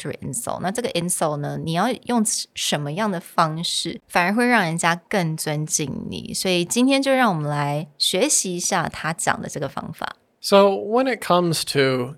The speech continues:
Speaker 2: getting an insult,
Speaker 1: Mm.
Speaker 2: there's a few ways that you can respond.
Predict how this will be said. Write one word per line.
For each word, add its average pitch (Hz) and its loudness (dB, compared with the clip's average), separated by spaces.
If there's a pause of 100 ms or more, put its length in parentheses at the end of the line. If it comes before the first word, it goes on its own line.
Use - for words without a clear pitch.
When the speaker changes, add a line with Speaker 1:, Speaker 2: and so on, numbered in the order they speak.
(260)
Speaker 2:
getting 131 2
an 98 -8
insult, - -8
Speaker 1:
Mm. 165 -6
Speaker 2:
there's 156 4
a 143 0
few 156 2
ways 131 4
that - -6
you - -8
can - -10
respond. - -10